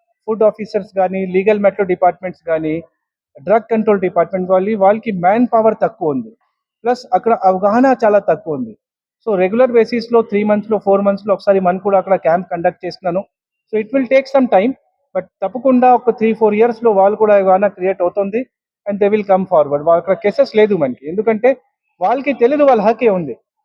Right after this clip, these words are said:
ముందు వాళ్ళ హక్కు, హక్కు కోసం వాళ్ళకి అవేర్ చేయాలి, అప్పుడే వాళ్ళు డిమాండ్ చేస్తారు. ఎందుకంటే అక్కడ మీకు ఏదైనా ప్రోడక్ట్ పర్చేస్ చేస్తే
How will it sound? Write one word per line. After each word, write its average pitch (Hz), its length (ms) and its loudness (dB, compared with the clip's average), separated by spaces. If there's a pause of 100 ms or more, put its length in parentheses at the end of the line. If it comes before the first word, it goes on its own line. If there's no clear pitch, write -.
(180)
ముందు 208 160 -2
వాళ్ళ 226 180 4
హక్కు, 208 300 0
హక్కు 233 200 0
కోసం 262 280 0
వాళ్ళకి 233 460 4
అవేర్ 214 280 2 (120)
చేయాలి, 143 280 0 (360)
అప్పుడే 277 260 2
వాళ్ళు 254 180 2
డిమాండ్ 220 380 0
చేస్తారు. 196 220 -4
ఎందుకంటే 226 380 -2
అక్కడ 220 440 0 (520)
మీకు 196 360 0
ఏదైనా 233 260 2
ప్రోడక్ట్ 220 400 0
పర్చేస్ 220 440 0
చేస్తే 208 420 -2